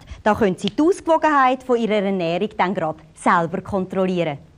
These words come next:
Strenge Kontrolle vom Coop-Labor garantieren die erstklassige Qualität von der Midi-Gemüsekonserve. Schon das Saatgut wird durch einen speziellen Versuchsanbau sorgfältig ausgewählt.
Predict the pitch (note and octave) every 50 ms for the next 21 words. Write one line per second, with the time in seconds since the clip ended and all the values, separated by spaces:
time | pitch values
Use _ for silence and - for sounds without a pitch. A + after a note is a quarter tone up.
0 | _ _ _ _ - - - - - - - - - - - - - A#3+ A#3 D4
1 | F#4 G#4 G#4+ - - - B3+ G#3+ G#3 G#3+ G#3 G#3+ A3 A3+ A#3 A3+ - F3+ E3+ D#3+
2 | D3 - - A3+ C4 D4 - D#4 C#4+ C#4 C#4 B3+ B3 B3 B3 A#3+ A3 F#3 F#3 F#3
3 | F3+ F#3 - F#3+ F#3 F3 F#3 F3+ F3+ F3 E3 D3+ - - B3 D#4 F4 F4 - -
4 | B3 G#3+ A3+ - - A3+ - A#3+ - - A3 F#3+ F3 F3 - - D#3+ D3 D#3 D#3
5 | - - - A3+ G#3+ - A#3+ F#3+ E3 D#3+ F#3 G3 F#3+ - - A#3+ G#3+ G3 F#3 -
6 | - - F#3+ F3+ F3+ F#3 E3 D#3 D3+ - E3+ D3 - - - - - - - -
7 | - - - - C4 A3+ G3+ - - - G#3 G3+ B3+ D#4+ - - - F#4 F#4+ G4+
8 | G4 - - - - - E3 F3+ G#3+ G3+ G3+ - - G3 F3 D#3+ E3 D#3+ - -
9 | F3 D#3+ - - A3+ A3+ C4 D4+ D4+ - G#3+ G3+ - A3 A3 A#3+ B3+ - - -
10 | B3 A3+ A3+ A3+ A3+ G#3+ G3+ G3+ G#3 G3+ G3+ - - - _ _ _ - - -
11 | C4 D4 E4+ G4+ A4 - - - F#3+ F3+ F3+ F3 F3+ - A3 G#3 - - G#3 G3+
12 | F3+ F3+ F3+ - - F3 F3+ E3+ D#3+ D#3 D3+ - -